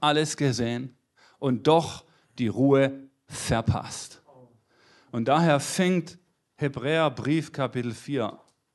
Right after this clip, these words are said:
Vers eins an. „Lasst uns daher Furcht haben,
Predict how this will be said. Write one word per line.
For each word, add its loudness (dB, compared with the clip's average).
Vers -8
eins -6
an. -2
„Lasst 2
uns 8
daher 6
Furcht 0
haben, -6